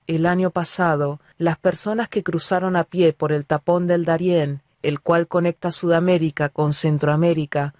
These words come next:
alcanzaron una cifra histórica, de menos de diez mil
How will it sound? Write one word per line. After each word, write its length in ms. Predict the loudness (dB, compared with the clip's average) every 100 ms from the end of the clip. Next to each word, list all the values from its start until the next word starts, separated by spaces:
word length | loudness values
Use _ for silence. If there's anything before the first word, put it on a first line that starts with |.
| _ -20 -4
alcanzaron 800 | -2 0 0 0 0 0 2 0
una 220 | 0 -2
cifra 400 | -2 -4 0 0
histórica, 720 | 0 0 0 0 -4 -8 -8 _ _ _ _ 0
de 160 | 2
menos 380 | 4 2 2 0
de 160 | 0 2
diez 340 | 2 2 2
mil 460 | 2 2 2 -2